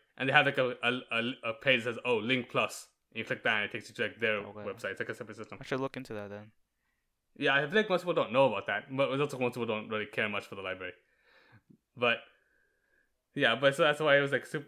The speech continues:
Speaker 1: I, I, I think it's, like, I didn't know until now. I've heard of it before, but I just thought, like, "Oh, it's just, like, what, like, a, maybe it's, like, five, six libraries or something." But no, it's, like, pretty much every library in the state of California, which is insane to me.
Speaker 2: Yeah, I mean, these days, you know, there's also the Kindle, there's ebooks, so cheap these days.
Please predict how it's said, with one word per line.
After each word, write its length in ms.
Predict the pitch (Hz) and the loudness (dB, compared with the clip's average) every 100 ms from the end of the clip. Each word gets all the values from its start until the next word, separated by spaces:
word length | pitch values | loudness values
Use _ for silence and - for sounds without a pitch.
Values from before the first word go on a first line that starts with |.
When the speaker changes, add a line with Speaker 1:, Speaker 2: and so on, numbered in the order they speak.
| - | 2
Speaker 1:
I, 120 | 147 | 4
I, 420 | 139 156 - 151 | 8 6 4 2
I 80 | 147 | 2
think 140 | 180 175 | 2 2
it's, 80 | |
like, 120 | 143 - | 2 4
I 60 | 160 | 4
didn't 120 | 160 | 4
know 120 | 156 | 2
until 200 | 127 139 | 2 0
now. 240 | 120 120 110 | 2 2 2
I've 160 | 127 151 | 2 2
heard 120 | 165 | 2
of 120 | 196 | 2
it 100 | 190 | -2
before, 320 | 131 - 156 | -6 -2 0
but 140 | 160 143 | 4 2
I 40 | |
just 120 | 147 | 2
thought, 100 | 156 | 0
like, 140 | 135 123 | 0 0
"Oh, 140 | 139 127 | 2 2
it's 120 | 127 | 2
just, 120 | 123 | -2
like, 80 | 135 | 0
what, 100 | 123 | 0
like, 140 | 120 | 0
a, 140 | 110 - _ _ _ | -2 -4 _ _ _
maybe 120 | 127 127 | -2 -2
it's, 80 | |
like, 160 | 123 - _ _ | -2 -6 _ _
five, 340 | - 139 127 | 0 4 4
six 240 | - 135 - | 2 -4 0
libraries 360 | 113 113 120 | 0 2 0
or 40 | 127 | -2
something." 220 | 139 139 | -4 -2
But 100 | 135 | 0
no, 120 | 156 | 0
it's, 100 | 127 | 0
like, 120 | 135 - _ - | -2 -8 _ -6
pretty 160 | 156 143 | -4 -2
much 140 | - - | -2 0
every 240 | 135 135 | 2 2
library 560 | 117 117 123 127 123 120 | 4 2 2 0 0 -4
in 120 | 123 | -6
the 80 | 120 | -4
state 200 | - 120 | 0 0
of 80 | 113 | 0
California, 480 | 110 - 107 98 - _ _ _ _ _ _ - | -2 -2 -6 -6 -12 _ _ _ _ _ _ -16
which 140 | 110 | -10
is 100 | 110 | -8
insane 240 | 107 107 | -6 -6
to 60 | 101 | -6
me. 80 | 92 _ _ _ _ _ _ _ - | -12 _ _ _ _ _ _ _ -6
Speaker 2:
Yeah, 160 | 101 | -4
I 40 | 120 | -2
mean, 100 | 160 | -4
these 140 | 196 | -6
days, 180 | 214 196 | -6 -6
you 60 | 190 | -6
know, 80 | |
there's 100 | 147 | -4
also 160 | 143 139 | -2 -4
the 80 | 104 | -8
Kindle, 580 | - 151 151 147 143 127 | -6 -6 -4 -4 -2 -4
there's 180 | 107 - 135 | -6 -10 -10
ebooks, 600 | 139 135 135 131 - - - | -10 -6 -6 -6 -8 -16 -10
so 260 | - 139 | -2 -2
cheap 380 | - - 123 120 | 2 0 0 -4
these 200 | 123 117 | -8 -6
days. 420 | 123 120 120 - | -4 -4 -6 -14